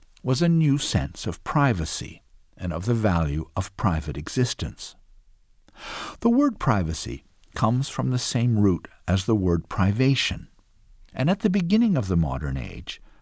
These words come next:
privacy generally meant whatever was deprived of the quality of publicness.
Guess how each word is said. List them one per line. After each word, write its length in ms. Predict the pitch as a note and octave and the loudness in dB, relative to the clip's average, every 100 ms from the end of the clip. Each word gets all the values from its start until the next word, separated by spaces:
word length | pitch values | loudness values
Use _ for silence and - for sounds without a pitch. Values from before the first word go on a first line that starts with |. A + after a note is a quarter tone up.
| - | -20
privacy 720 | - D3 D#3+ E3+ E3 F3+ E3+ | -2 0 2 2 0 0 -2
generally 480 | - C3+ F3 F#3 F3 | 0 2 4 2 2
meant 320 | B2+ F#2+ F2 - _ | 4 4 2 -8 _
whatever 480 | G2+ F#2+ G2+ B2 C3 | -4 0 2 2 4
was 220 | A#2 A#2 | 2 0
deprived 760 | - B2+ - F#2+ F2 C2+ D2+ F2 | -2 -8 -4 0 0 0 -4 -6
of 120 | F2 | -4
the 100 | B2 | -6
quality 560 | - E2 C#2+ D2 C2 | -6 -8 -6 -8 -8
of 200 | D2 - - | -10 -10 -6
publicness. 840 | - C3 F#2 - - - - - | -2 0 -2 -4 -8 -8 -12 -16